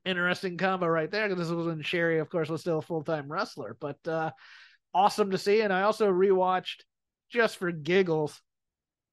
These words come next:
that, uh, that battle royal from Slamboree ninety-eight,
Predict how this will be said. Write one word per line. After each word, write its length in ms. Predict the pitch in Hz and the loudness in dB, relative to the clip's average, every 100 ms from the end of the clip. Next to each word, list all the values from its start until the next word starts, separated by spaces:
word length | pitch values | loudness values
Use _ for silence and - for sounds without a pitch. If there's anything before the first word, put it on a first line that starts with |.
| _ - | _ -14
that, 440 | 180 175 175 - | -4 0 0 0
uh, 240 | 180 165 160 - - _ _ | 2 4 2 -4 -20 _ _
that 280 | 180 180 147 | -4 -4 -2
battle 300 | 175 202 208 | 2 4 6
royal 400 | 180 185 185 170 | 6 6 6 4
from 160 | 165 156 | 0 -6
Slamboree 1040 | - 170 185 196 175 170 175 175 170 151 | -8 -4 0 0 2 2 2 4 2 0
ninety-eight, 720 | 156 175 165 160 165 160 - | -4 -4 -2 -2 -2 -4 -6